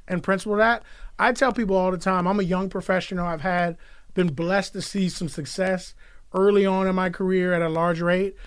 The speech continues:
But I tell people right now, the last time I blindly applied to a job, well, actually, I probably have never blindly applied to a job in my professional career.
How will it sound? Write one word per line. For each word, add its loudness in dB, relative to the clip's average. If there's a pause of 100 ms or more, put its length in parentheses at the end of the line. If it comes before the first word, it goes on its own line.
(200)
But -4
I 0
tell 2
people -2
right 4
now, 0
the -4
last 2
time -2
I 2
blindly 2 (680)
applied 4
to 2
a 4
job, 4 (2500)
well, 0
actually, 2
I 0
probably 0
have 0
never 0
blindly 0
applied -6
to -8
a -8
job -6
in -8
my -6
professional -14
career. -16